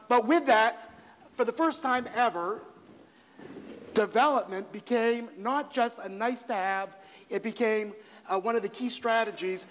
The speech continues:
to getting us to that billion dollars. So where in the past, and I don't know about you, in your world, uh, but training and development, it's nice to have. We know we need it. But when push comes to shove, we don't get the dollars. We don't get the priority.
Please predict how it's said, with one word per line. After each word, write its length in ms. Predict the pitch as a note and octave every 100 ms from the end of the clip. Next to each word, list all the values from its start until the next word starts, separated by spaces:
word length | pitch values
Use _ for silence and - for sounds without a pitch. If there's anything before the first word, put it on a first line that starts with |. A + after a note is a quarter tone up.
| - -
to 100 | A#3
getting 340 | F3 A3+ G#3+ G3
us 180 | F#3
to 160 | - A3+
that 200 | F#3+ F#3
billion 240 | F#3+ F3+ F3+
dollars. 560 | E3+ E3 - - - - - - -
So 160 | G#3+
where 160 | G#3 B3+
in 80 | B3
the 80 |
past, 560 | A#3 A#3+ A#3+ G#3 A3 - - - -
and 80 | G3
I 60 | G#3+
don't 80 |
know 60 | A3+
about 260 | A3 A3 G3+
you, 80 |
in 160 | A#3 G#3+
your 160 | G#3+ B3
world, 460 | G3 F#3+ F#3 - - - -
uh, 240 | F#3+ G3+
but 220 | G3+ G#3 -
training 320 | C4 B3 A#3+
and 80 | G#3
development, 440 | G#3+ A3 A3+ - - - - -
it's 160 | C#4 C#4
nice 280 | A#3 C4+ C4+
to 80 | B3+
have. 280 | B3 B3+ A3
We 100 | G#3+
know 160 | C4
we 140 | C4 B3+
need 240 | A#3+ A#3+
it. 160 | B3 - - - -
But 220 | A#3 A#3
when 120 | A3+ A3
push 200 | C#4+ -
comes 320 | C4 A#3 -
to 100 | F#3+
shove, 460 | - A#3+ A#3 A3 - - - - - _ _ _
we 100 | G#3
don't 160 | A#3+ A#3
get 120 | G#3+
the 60 | G#3
dollars. 440 | F3+ F#3 F#3+ F#3
We 100 | G#3
don't 180 | G#3+ G#3
get 120 | G3+
the 60 | -
priority. 560 | G3 G3+ G#3+ F3 D#3+